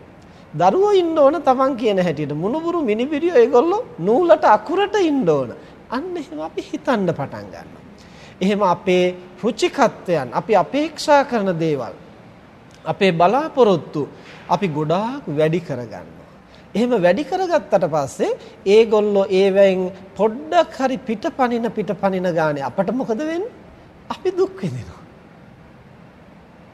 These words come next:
එතකොට අනිත් අයයි එහෙ මෙහෙ දඟලන්නේ, නලියන්නේ. පැත්තකට වෙලා විශ්‍රාමව ඉන්න අපි නිකන් මනසින්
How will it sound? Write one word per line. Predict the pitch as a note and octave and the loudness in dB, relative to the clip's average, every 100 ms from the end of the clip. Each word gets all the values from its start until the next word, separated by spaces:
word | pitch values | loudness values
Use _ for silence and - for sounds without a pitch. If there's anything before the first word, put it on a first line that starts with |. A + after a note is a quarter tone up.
| - - - - - - | -20 -20 -20 -20 -20 -8
එතකොට | F#3+ F#3+ F3+ E3 D3 - | 0 2 2 0 -6 -4
අනිත් | C#3 G#3 E4 - | -2 0 -2 0
අයයි | D#4 D#4 C4 F3 D3 - | 4 4 4 2 -2 -4
එහෙ | F#3 B3 | 0 0
මෙහෙ | C4 F3+ | 0 0
දඟලන්නේ, | C#3+ D3 F#3+ D4 G4 F3 D3 D3 | 0 -2 0 2 0 0 -4 -2
නලියන්නේ. | D#3+ D#4+ F#4+ C#3 A#2 G#2+ - - - - - | -2 0 0 -2 -6 -14 -20 -20 -20 -20 -2
පැත්තකට | A3+ A#3+ - G3+ G3 | -2 0 -2 0 0
වෙලා | F#3+ F3 E3+ | 0 2 2
විශ්‍රාමව | E3 G#3+ - D4+ C#4 C4+ B3 G3+ | 2 -2 -2 0 0 0 0 0
ඉන්න | E3+ D3+ | -2 -2
අපි | C3+ C#3 - A4 - - - | -4 -2 0 0 -2 -18 -12
නිකන් | D3 E3 E3 D3+ C#3+ | -8 -6 -6 -8 -6
මනසින් | C#3 C3+ C3 | -6 -6 -10